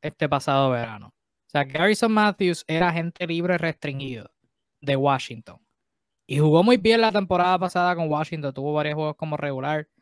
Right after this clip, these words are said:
francotirador. O sea, es, es lo que hace, es lo que mejor hace. Es súper excelente en eso. Washington le quitó el qualifying offer, que es una oferta de un año, que es lo que lo ha-, lo hacía un agente libre con restricciones.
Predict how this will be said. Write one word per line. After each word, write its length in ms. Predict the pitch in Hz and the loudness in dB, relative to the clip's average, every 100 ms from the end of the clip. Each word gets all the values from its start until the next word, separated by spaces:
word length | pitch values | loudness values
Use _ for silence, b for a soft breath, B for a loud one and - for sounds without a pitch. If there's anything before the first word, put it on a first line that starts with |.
| _ _ _ - | _ _ _ -4
francotirador. 720 | 147 143 151 135 131 135 127 | -4 -4 -6 -6 -4 -4 -4
O 180 | 131 _ | -12 _
sea, 160 | 131 - _ | -14 -14 _
es, 180 | 143 156 _ _ _ - | -10 -10 _ _ _ -2
es 120 | 156 | 2
lo 140 | 185 | 2
que 140 | 185 190 | 4 2
hace, 540 | 196 196 196 185 156 | 2 2 0 0 -2
es 60 | 151 | -2
lo 120 | 160 | -2
que 80 | 165 | -4
mejor 260 | 160 170 | -2 0
hace. 500 | 180 180 - 175 165 _ _ _ _ _ | 0 0 -2 -4 -4 _ _ _ _ _
Es 140 | 160 - | -6 -2
súper 280 | 180 165 160 | 0 0 0
excelente 400 | - 151 147 147 | -2 -4 -4 -6
en 80 | 127 | -8
eso. 240 | - 98 _ _ _ _ _ _ _ _ _ _ | -12 -18 _ _ _ _ _ _ _ _ _ _
Washington 680 | - 180 208 247 247 254 233 | -2 0 2 -2 0 2 4
le 180 | 202 180 | 2 0
quitó 720 | - 156 135 - 160 127 113 _ _ _ _ | -2 -8 -8 -2 0 0 -4 _ _ _ _
el 200 | 170 160 | -6 -6
qualifying 720 | - 214 170 180 - 170 156 139 | 0 4 6 4 0 -2 -2 -4
offer, 380 | 123 - 113 - _ _ | -8 -10 -18 -20 _ _
que 120 | - 151 | -8 -6
es 40 | |
una 200 | 185 180 | -2 -2
oferta 420 | - 175 180 185 | -2 -4 0 0
de 80 | 190 | 0
un 120 | 190 | 0
año, 460 | 170 147 139 139 151 _ _ _ _ | -2 -2 -6 -8 -10 _ _ _ _
que 100 | 147 | -2
es 60 | |
lo 140 | 170 170 | 0 2
que 140 | 170 | 2
lo 140 | 160 147 | 2 2
ha-, 80 | 170 202 | 0 -2
lo 100 | 170 | -2
hacía 300 | 151 - 247 | -4 0 2
un 60 | 190 | 2
agente 320 | 156 170 175 | 0 -4 -4
libre 260 | 165 160 156 | -4 -4 -4
con 120 | 147 | -4
restricciones. 640 | 143 - 135 - 175 123 | -6 -10 -12 -8 -8 -8